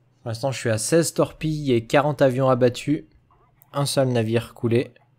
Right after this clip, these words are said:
Les torpilleurs décollent.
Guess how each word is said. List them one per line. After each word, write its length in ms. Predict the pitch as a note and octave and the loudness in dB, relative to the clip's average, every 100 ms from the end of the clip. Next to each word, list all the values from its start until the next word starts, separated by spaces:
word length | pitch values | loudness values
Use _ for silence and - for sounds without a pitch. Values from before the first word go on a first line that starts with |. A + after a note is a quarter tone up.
| _ _ _ _ _ _ _ _ _ _ _ _ _ _ _ _ _ _ _ _ _ _ _ _ _ _ _ _ _ _ _ _ _ _ _ _ _ _ _ _ _ _ _ _ _ _ | _ _ _ _ _ _ _ _ _ _ _ _ _ _ _ _ _ _ _ _ _ _ _ _ _ _ _ _ _ _ _ _ _ _ _ _ _ _ _ _ _ _ _ _ _ _
Les 80 | A#2 | -6
torpilleurs 460 | A#2+ A2+ A#2 A2+ A2 | -6 -4 0 0 2
décollent. 540 | A2+ A2+ C3+ C#3+ D3+ | -2 4 6 8 6